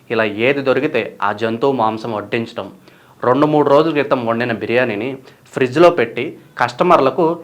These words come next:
వేడి చేసి అందివ్వటం, అలాగే డేట్ అయిపోయిన వినియోగదారులను ఏమార్చి బ్రెడ్, బిస్కెట్లు, చాక్లెట్లు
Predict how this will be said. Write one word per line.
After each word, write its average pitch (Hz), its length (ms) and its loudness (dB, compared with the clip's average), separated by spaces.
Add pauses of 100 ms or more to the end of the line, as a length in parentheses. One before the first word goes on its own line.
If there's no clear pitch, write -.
(160)
వేడి 151 400 4
చేసి 135 480 0
అందివ్వటం, 120 580 -2 (460)
అలాగే 127 360 2
డేట్ 143 340 2
అయిపోయిన 143 600 2 (260)
వినియోగదారులను 123 840 4
ఏమార్చి 139 680 0 (220)
బ్రెడ్, 117 460 0
బిస్కెట్లు, 113 720 -4 (200)
చాక్లెట్లు 123 560 0